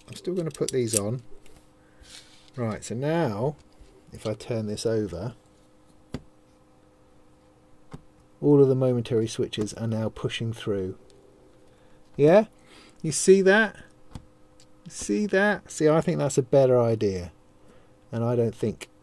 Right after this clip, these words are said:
that's gonna cause us any unnecessary difficulty. So let's do that. All right, made a decision. Good. Right, stick with it. What I'm not gonna do, I'm not gonna solder the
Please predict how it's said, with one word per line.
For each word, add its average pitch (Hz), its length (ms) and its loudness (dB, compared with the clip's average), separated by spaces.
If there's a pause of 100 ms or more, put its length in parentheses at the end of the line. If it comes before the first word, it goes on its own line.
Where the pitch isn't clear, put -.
(120)
that's 110 200 -12
gonna 101 280 -8 (100)
cause 107 300 -4
us 101 220 -6
any 104 360 -6 (220)
unnecessary 104 640 -8
difficulty. 87 800 -12 (2000)
So 127 160 0
let's 127 220 2
do 127 160 0
that. 92 240 -6 (500)
All 147 60 4
right, 151 160 2
made 160 160 4
a 151 60 6
decision. 156 380 -2
Good. 156 380 2
Right, 135 220 -4
stick - 200 -8
with 127 120 0
it. 135 120 2 (920)
What 160 180 6
I'm 151 180 4
not 147 160 4
gonna 113 200 -2
do, 107 280 0 (800)
I'm 127 120 -10
not - 160 -8
gonna 127 180 -2
solder 120 480 0
the 110 400 -2